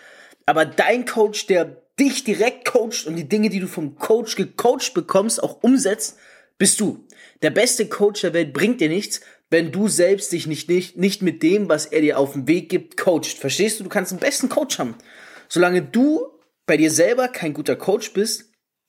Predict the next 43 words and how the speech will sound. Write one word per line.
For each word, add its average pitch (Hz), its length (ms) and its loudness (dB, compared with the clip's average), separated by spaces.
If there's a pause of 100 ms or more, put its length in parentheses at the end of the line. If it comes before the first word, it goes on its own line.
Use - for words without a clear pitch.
(160)
mm, 202 180 2 (280)
nada 127 520 -2
wird 127 220 -4
geschehen. - 360 -6 (1300)
Wie 220 100 6
man 240 140 4
geht 233 180 0
natürlich, 220 400 0
ich 180 80 -2
freue 202 200 4
mich 226 120 -2
auch 196 160 0
immer, 185 240 2
ich - 120 -2
habe 170 100 -2
in 180 60 2
letzter 180 220 0
Zeit 170 220 -2
ganz, 151 220 0
ganz 170 180 0
viele 160 180 -2
Podcast-Markierungen 151 1080 -2
auf 123 180 -2
Instagram, 151 540 0
ne, 143 240 0
in 127 100 -4
verschiedenen 151 420 -2
Stories. 156 460 2 (320)
Markiert 202 460 0
mich 196 140 -2
fleißig, 185 440 0
ich 165 160 -10
reposte 185 460 -2
fleißig, 160 480 0
ist 160 220 -2
Win-Win 165 340 0
für 156 120 -4
beide, 160 280 4
du 156 100 -4
gewinnst 143 320 -2
Reichweite, 151 460 0
ich 131 160 -6
gewinne, 143 300 -2